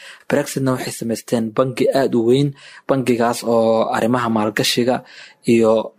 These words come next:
amaahaha ka shaqeynaya. Een, Brexit waxay, ee, la gooni tahay waxaa ka mid ah in ay ciigo ku qabato, een,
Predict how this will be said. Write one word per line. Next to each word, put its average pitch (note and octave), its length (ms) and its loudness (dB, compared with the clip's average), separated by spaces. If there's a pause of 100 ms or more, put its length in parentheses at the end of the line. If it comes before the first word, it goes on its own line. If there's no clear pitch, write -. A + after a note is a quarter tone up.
(180)
amaahaha A#2 560 0
ka - 120 -8
shaqeynaya. A2 580 -2 (680)
Een, C3 340 2
Brexit C3+ 420 -2
waxay, A#2 280 2 (160)
ee, G#2+ 200 2 (260)
la D3 120 4
gooni C3+ 300 2
tahay B2 180 -6
waxaa - 240 -8
ka - 120 -6
mid C#3 160 -6
ah C#3 140 -6 (380)
in D3 160 2 (180)
ay A2+ 480 0 (160)
ciigo A#2+ 460 4
ku - 160 -6
qabato, A#2 400 -2 (320)
een, A2+ 240 2